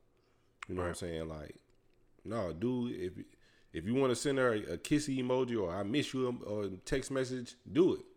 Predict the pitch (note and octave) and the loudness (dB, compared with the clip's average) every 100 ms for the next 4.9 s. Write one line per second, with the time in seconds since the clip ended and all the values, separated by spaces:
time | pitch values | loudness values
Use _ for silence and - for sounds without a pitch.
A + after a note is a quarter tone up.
0 | - _ _ _ _ _ _ _ _ _ | -20 _ _ _ _ _ _ _ _ _
1 | F#2 F#2+ E2 D2+ G#2+ B2 F#2+ A2 C3+ A2+ | -8 -6 -6 -4 0 2 4 4 4 2
2 | - G#2 G#2 F#2 F2 - - _ _ - | -8 -2 0 2 0 -4 -14 _ _ -20
3 | _ _ _ _ _ _ - C#3 A2+ G2+ | _ _ _ _ _ _ -4 2 4 4
4 | G2+ G#2+ G2+ F#2+ G#2 G2+ G2 G2+ | 2 0 0 0 0 0 0 -2